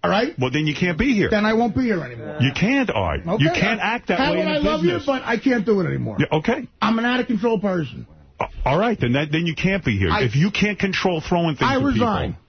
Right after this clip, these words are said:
Speaker 1: I'm sorry. I can't do it anymore.
Speaker 2: then I accept. Art, I, it's a terrible thing, but you can't throw things at people
Speaker 1: I
Speaker 2: here.
Speaker 1: love you, Howard.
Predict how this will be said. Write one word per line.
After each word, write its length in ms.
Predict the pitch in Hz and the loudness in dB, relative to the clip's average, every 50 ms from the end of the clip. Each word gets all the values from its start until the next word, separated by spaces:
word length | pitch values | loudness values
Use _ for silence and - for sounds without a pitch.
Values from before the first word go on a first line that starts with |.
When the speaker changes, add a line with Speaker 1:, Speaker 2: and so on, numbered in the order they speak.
| _ _ - | _ _ -4
Speaker 1:
I'm 160 | 190 202 180 | -2 -2 -2
sorry. 540 | 165 - 104 101 98 - 73 - 107 98 - - _ - - _ _ - | -2 -2 -2 0 0 0 -2 -4 -6 -8 -12 -14 _ -18 -18 _ _ -4
I 60 | 185 | -2
can't 260 | - 208 202 185 - | 0 0 0 0 2
do 120 | 180 175 | 0 0
it 60 | 165 143 | 0 0
anymore. 280 | 127 123 120 117 117 95 98 | -2 -4 -6 -6 -4 0 0
Speaker 2:
then 120 | 110 107 | 2 2
I 140 | 113 120 135 | 2 2 2
accept. 420 | 139 - - 185 214 180 - - - - _ _ _ _ _ _ _ _ _ _ _ _ _ _ - | 0 0 0 0 0 -2 -2 -8 -16 -20 _ _ _ _ _ _ _ _ _ _ _ _ _ _ -2
Art, 240 | 127 143 170 170 - - _ | 0 0 0 -4 -6 -6 _
I, 100 | 120 123 | -4 -2
it's 100 | 117 139 | 0 -2
a 80 | 135 | -2
terrible 420 | - - 151 165 185 190 180 196 175 | 0 0 0 0 0 0 -2 -4 -2
thing, 340 | - 240 247 226 160 92 80 - | 0 0 0 0 0 -2 0 -2
but 180 | 123 127 - | -2 0 0
you 80 | 143 120 | -2 -2
can't 300 | - - 175 190 196 - | 0 0 0 0 0 0
throw 220 | - 202 214 233 226 | 0 2 2 2 2
things 280 | - 156 151 151 143 | 0 0 0 2 0
at 120 | 185 175 - | 0 0 2
people 340 | - 233 262 - - 131 | 2 2 2 2 2 2
Speaker 1:
I 60 | 95 95 | 2 2
Speaker 2:
here. 80 | - | 2
Speaker 1:
love 200 | 202 196 - 139 | 2 0 0 -2
you, 100 | 127 110 | -4 -6
Howard. 380 | 90 - 101 92 92 113 104 | -6 -6 -6 -8 -10 -12 -14